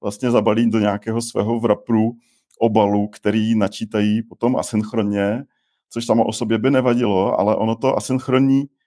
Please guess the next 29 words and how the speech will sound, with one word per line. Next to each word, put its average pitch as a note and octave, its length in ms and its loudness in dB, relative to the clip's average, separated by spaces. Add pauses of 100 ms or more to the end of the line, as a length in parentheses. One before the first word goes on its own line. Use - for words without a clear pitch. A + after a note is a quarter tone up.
(260)
stahování A#2+ 680 2
těch C3+ 200 -8
vašich A#2+ 340 -6
JavaScriptů G#2+ 460 -6
se C3+ 140 -2
nestane B2+ 440 2
vůbec, A#2 680 2
pokud, - 480 -10
eh, - 40 -8 (920)
přes A#2+ 220 -4 (240)
user A2 220 -2
agent A#2 340 0
string A#2+ 460 0
detekujou A2 1000 0 (260)
třeba D#2+ 500 0 (140)
Lighthouse, C3+ 760 2
nebo F2+ 180 -8
PageSpeed B2+ 420 -8
Insights, G2+ 760 -2
nebo D#2+ 200 -6
G A#2+ 180 -6
T C3+ 140 -2
Metrix. G#2+ 720 0 (480)
Tady F#2+ 160 -4
vidím F#2+ 240 -4
ještě G2 320 -6 (440)
Pingdom A2 680 4
Tools G2 640 -4
detekujou. F2 840 -4